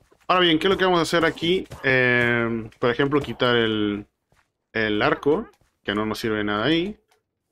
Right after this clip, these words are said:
El instrumento ese tampoco. Ese tampoco. Por lo que veo, van a salir bastantes instrumentos, ¿eh?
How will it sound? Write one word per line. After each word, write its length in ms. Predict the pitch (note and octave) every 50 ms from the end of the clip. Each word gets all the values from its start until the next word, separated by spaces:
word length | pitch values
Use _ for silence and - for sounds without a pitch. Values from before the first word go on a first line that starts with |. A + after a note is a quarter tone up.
| _ _ _ _ -
El 460 | A#2 A2+ A2 A2 A2 A2 G#2+ G#2+ A2
instrumento 560 | A2 A2 - - A#2 A2 A#2+ A#2 A2 G#2 A#2
ese 160 | A2 A2 - G#2+
tampoco. 760 | - G#2 G#2 G#2 G#2 E3+ F3+ F3+ - - D#3 E3+ G#3 G#3 - - - - _ - C5 - _ _ G4+ - _ _ E4+ - _ _ _ _ _ _ _ _ _ _ _ _ _ _ -
Ese 260 | A#2+ A#2+ A2+ - A2
tampoco. 640 | G#2+ G#2+ G#2 G2 G#2 D3 C#3+ D3 - D3 D#3 - - - - -
Por 140 | - G2
lo 120 | G2+ G2+ G2
que 120 | - G#2
veo, 280 | G2 G#2+ B2 C#3 D#3 D#3
van 200 | C3 C#3 C3+ C3+
a 40 | B2+
salir 280 | - A#2+ A#2+ B2+ B2
bastantes 580 | A#2+ A#2 - - - C3 B2 A#2 - A2+ - -
instrumentos, 640 | A#2 G#2+ - - G#2 G#2+ G#2 G2 F#2+ - G2+ G2 -
¿eh? 160 | - F2+